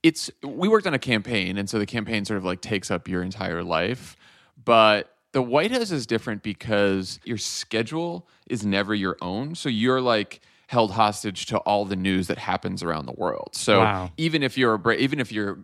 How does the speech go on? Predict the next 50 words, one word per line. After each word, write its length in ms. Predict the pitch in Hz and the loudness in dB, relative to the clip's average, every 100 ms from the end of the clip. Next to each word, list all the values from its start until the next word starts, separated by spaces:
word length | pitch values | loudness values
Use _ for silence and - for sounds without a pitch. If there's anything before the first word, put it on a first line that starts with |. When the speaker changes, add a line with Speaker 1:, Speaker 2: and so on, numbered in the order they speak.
| _ - | _ 0
Speaker 1:
outside 680 | 117 120 - - 117 117 107 | 2 0 -4 -6 0 0 0
the 80 | |
White 220 | 95 85 73 | -2 -2 -4
House, 360 | 69 57 - | -10 -10 -12
if 220 | 85 - | -14 -10
you're, 180 | 92 92 | -6 -4
like, 240 | 90 101 113 | -2 -2 -2
at 120 | 110 | -2
home, 460 | 139 156 104 - | 2 2 0 -8
if 140 | - - | -18 -10
you're 140 | 95 | -6
at 60 | 110 | -4
a 60 | |
bar, 380 | 117 156 139 101 | 2 4 6 4
if 80 | - | 2
you're 120 | 98 | 2
at 60 | 101 | 2
a 40 | |
friend's 240 | - 202 - | 4 2 4
Speaker 2:
<laughs> 20 | |
Yes. 80 | 165 | 2
Speaker 1:
house, 380 | - - - - | 2 -10 -14 -10
news, 520 | 139 147 170 196 160 - | -2 6 8 6 2 -8
news 280 | 135 160 190 | 2 4 4
breaks 400 | 127 143 151 147 | 2 4 4 2
in 120 | 143 | -6
the 80 | 123 | -4
world, 540 | 110 143 139 104 98 - - | 0 2 4 2 0 -4 0
and 540 | 110 107 104 101 98 _ | 2 2 2 -2 -4 _
immediately 460 | 117 113 127 131 110 | 0 2 4 4 2
you 80 | 104 | 0
look 160 | 104 | 0
at 60 | 95 | -2
your 100 | 92 | -2
BlackBerry 360 | 101 107 107 95 | 2 0 0 -2
and 60 | |
you're 100 | 92 | -2
like, 200 | 90 87 - | -4 -6 0
"Oh, 180 | 107 85 | 0 0
that 200 | 92 - | -4 -2
might 180 | 90 85 | -4 -2
cause 280 | 95 90 92 | -4 -4 -6
me 160 | 87 | -8
to 320 | - 90 90 - _ - | -8 -4 -4 -6 _ -8
go 160 | 90 | -4
back 220 | 87 92 - | -2 -2 -2
to 100 | 117 | -4
work 240 | 135 - | -4 -4
right 140 | - - | -8 -8
now." 220 | 50 | -16